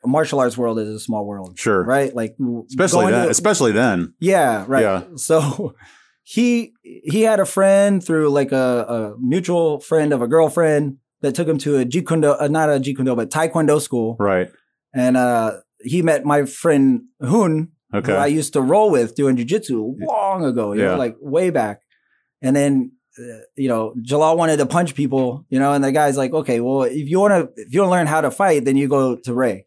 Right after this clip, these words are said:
Speaker 2: Right.
Speaker 1: And he's like, "Okay, well, who's Ray?" And then he's, yeah, he sent him all the way to Hillsborough and fiftieth. I'm talking about, this is, like, a nice area, uh, the Ju-, the old, uh, Taekwondo school.
Speaker 2: Yeah.
Speaker 1: He sent him all the way to Hillsborough and fiftieth, and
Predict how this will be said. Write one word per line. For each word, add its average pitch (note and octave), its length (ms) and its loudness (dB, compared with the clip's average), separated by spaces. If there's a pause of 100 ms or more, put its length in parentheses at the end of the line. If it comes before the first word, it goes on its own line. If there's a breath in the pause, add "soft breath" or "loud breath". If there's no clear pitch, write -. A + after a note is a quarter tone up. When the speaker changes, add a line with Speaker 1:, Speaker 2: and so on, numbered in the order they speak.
(120)
Speaker 2:
Right. G2+ 340 0 (500)
Speaker 1:
And B2 120 0
he's C#3 100 2
like, C3 140 0
"Okay, D3 260 0
well, C#3 140 2
who's D#3 200 0
Ray?" D#3 300 2
And A2+ 100 -4
then A#2 300 -2
he's, C3+ 560 -6
yeah, E3 200 2
he D#3 120 2
sent E3+ 180 2
him D3 120 2
all F3+ 240 4
the G#3 80 4
way G3+ 220 4
to F#3+ 60 2
Hillsborough G3 360 4
and F3+ 100 -2
fiftieth. F#3+ 460 2
I'm G3 100 2
talking G3+ 200 2
about, D3+ 340 2
this F3 140 -2
is, D#3 80 -8
like, D3 160 2
a C3 80 4
nice D3 340 2
area, C#3 500 2 (600)
uh, C#3 200 2
the B2+ 180 0
Ju-, E3 240 -4
the C3 220 -2
old, C#3 340 -2
uh, C3 140 -2
Taekwondo C#3 480 0
school. B2+ 240 -4
Speaker 2:
Yeah. G#2 280 2 (580 loud breath)
Speaker 1:
He D#3 120 -4
sent E3 140 -2
him D3 80 2
all D3+ 120 4
the E3 60 4
way E3 100 6
to D#3+ 60 4
Hillsborough E3+ 300 2
and C#3+ 100 0
fiftieth, C#3+ 460 0
and A#2+ 260 0